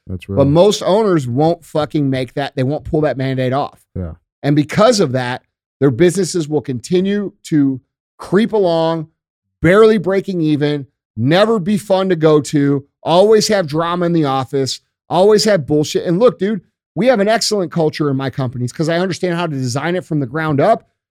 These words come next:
Speaker 2: And there's still problems. There's
Speaker 1: Right,
Speaker 2: still things
Speaker 1: right.
Speaker 2: that you have to address. It's not perfect, but it does make things a lot easier. And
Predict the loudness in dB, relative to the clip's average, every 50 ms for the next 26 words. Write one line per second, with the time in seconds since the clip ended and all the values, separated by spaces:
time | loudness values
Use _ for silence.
0 | _ _ _ -2 2 4 4 4 2 0 0 2 2 2 2 0 -2 -4 -2 -4
1 | -6 -12 -16 _ _ -14 -4 0 0 0 0 2 2 0 0 2 2 2 2 4
2 | 2 0 0 0 2 2 0 -2 -2 -4 -4 -4 -4 -6 -8 -8 -10 -12 -12 -10
3 | -6 -4 -2 -2 -4 -4 -2 0 2 2 2 2 0 -2 -2 -4 _ _ _ _
4 | _ _ _ _ 2 2 4 4 4 2 4 4 4 4 4 2 0 0 0 0
5 | 0 -2 -2 -2 -2 0 -2 -2 -2 -2 -2 0 0 0 0 -2 -2 0 0 0
6 | 0 -2 -4 -2 -2 -2 -2 -2 -4